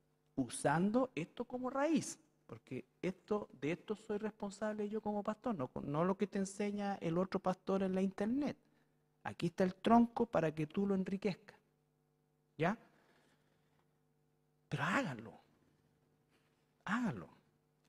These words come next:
Y una vez que se hace eso, entonces después se dice, "Realmente entiendo mejor el temor de Dios".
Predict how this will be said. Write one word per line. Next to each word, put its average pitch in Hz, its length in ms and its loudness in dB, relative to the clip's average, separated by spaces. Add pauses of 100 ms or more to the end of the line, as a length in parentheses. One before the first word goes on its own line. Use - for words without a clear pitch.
(100)
Y 160 120 6
una 240 180 8
vez 226 160 6
que 226 120 4
se 180 220 4
hace 233 400 6
eso, 233 180 2
entonces 208 400 0
después 220 400 0
se 185 140 -4
dice, 190 300 -2
"Realmente 185 760 2
entiendo 165 560 -2
mejor 156 400 -4
el 160 120 -6
temor - 340 -16
de - 140 -20
Dios". - 160 -20